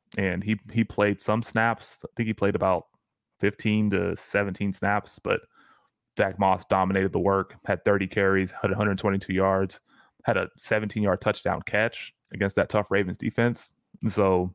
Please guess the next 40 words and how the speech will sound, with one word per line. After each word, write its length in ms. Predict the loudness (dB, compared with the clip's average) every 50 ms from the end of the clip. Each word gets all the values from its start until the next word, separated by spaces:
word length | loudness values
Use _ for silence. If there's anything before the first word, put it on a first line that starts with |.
| _ _ _
you 80 | 0 0
know, 80 | 2
that, 280 | 2 2 0 0 0 0
that 220 | 0 0 0 0
was, 240 | -2 -2 -2 -2 -4
that 140 | -2 0 2
was 200 | 4 2 4 2
a, 220 | 2 2 2 0 -2
you 80 | -2 -2
know, 180 | 0 0 2 2
a, 200 | 0 0 -2 -2
a 20 |
very, 260 | 0 2 2 2 2 4
very 200 | 2 2 2 2
good 240 | 0 -2 -2 0
sign 320 | -2 0 0 2 0 0 -2
for, 340 | 0 0 2 2 2 0 -4 _ _ _ -20 -2 -2
for 80 | 2
Zach 240 | 2 2 2 2 2
Moss, 340 | 2 2 4 2 0 -2 -10 -4 -4
at 120 | -2 0
least 340 | 4 4 4 4 2 0 -2
when 220 | 2 2 4 4
Jonathan 260 | 4 4 2 2 0 0
Taylor 240 | 0 2 2 4
comes 160 | 4 2 0 2
back 220 | 2 2 4 4
over, 140 | 2 2 0 -4 -4
you 140 | -4 -2 -2
know, 180 | -2 -2 -4 -6 -10 -12 -10
in, 140 | -12 -10 -6
in 100 | -2 -2
the 60 | 2
next 200 | 2 0 0 0
couple 200 | -2 -2 0 2
of 80 | 2 4
weeks, 300 | 4 2 0 -2 -12 -20 _ -20 _ _ _ _
he 80 | 0 2
might 180 | 2 4 4
have, 180 | 4 4 4